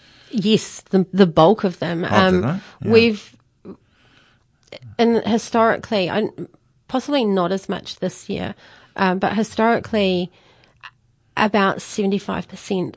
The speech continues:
Speaker 1: of the pa-, our passengers, our guests, come from outside of Kapiti. So you're looking at about eighteen hundred people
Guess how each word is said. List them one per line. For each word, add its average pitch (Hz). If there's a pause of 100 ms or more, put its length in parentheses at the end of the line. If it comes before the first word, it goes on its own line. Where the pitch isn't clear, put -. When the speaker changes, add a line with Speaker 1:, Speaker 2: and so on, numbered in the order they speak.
(140)
Speaker 1:
of 180
the 175
pa-, 170
our 180
passengers, 180
our 165
guests, - (100)
come 175
from 180
outside 180
of 175
Kapiti. 247 (480)
So -
you're 214
looking 226
at 175
about 175 (1000)
eighteen 185
hundred 175
people 254